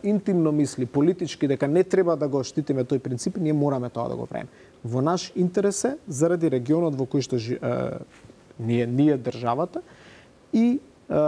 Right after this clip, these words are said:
јас би рекол заради фактот што сме исто така земја која што не излегува на море и само по себе тоа отвара различни предизвици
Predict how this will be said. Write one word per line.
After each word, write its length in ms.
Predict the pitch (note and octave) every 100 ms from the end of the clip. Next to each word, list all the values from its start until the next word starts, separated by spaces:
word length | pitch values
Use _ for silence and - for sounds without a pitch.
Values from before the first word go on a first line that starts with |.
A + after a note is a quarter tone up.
| D3+ - - -
јас 220 | D#3 F3+
би 120 | D3 D#3+
рекол 240 | F3+ G#3
заради 400 | F3 E3 F#3 F3+
фактот 400 | - C#3+ - F3
што 240 | - -
сме 200 | D3+ D#3 D3+
исто 140 | -
така 260 | - D3 C#3
земја 320 | A#2+ C#3 C3
која 200 | - B2
што 200 | - B2+
не 160 | B2+ C#3
излегува 480 | A#2+ B2 A#2+ A#2+
на 80 | A#2
море 280 | A#2+ D#3 G3+
и 40 |
само 360 | F3 - D#3+ F3
по 140 | D#3
себе 300 | B2+ - D#3+
тоа 240 | E3 D#3 C#3+
отвара 420 | C#3 - D#3 C#3
различни 480 | B2+ B2 C3 B2 D3
предизвици 760 | B2 A#2+ A2 A#2+ C3+ C#3 D#3+